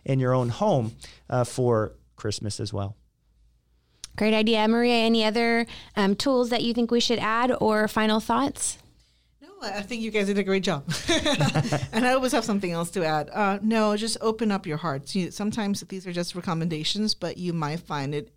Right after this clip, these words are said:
Speaker 3: in your heart to do other things. I know there's a lot of, um, nonprofit organizations who open up their doors for,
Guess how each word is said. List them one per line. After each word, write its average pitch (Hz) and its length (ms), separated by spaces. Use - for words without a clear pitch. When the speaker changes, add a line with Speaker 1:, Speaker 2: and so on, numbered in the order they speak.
Speaker 3:
in 170 120
your 156 140
heart 165 260
to - 120
do 170 120
other 160 220
things. 180 480
I 170 100
know 156 160
there's 165 220
a 160 40
lot 151 280
of, 156 180
um, 147 500
nonprofit 165 520
organizations 156 680
who 160 140
open 165 200
up 170 120
their 160 100
doors 156 420
for, 160 380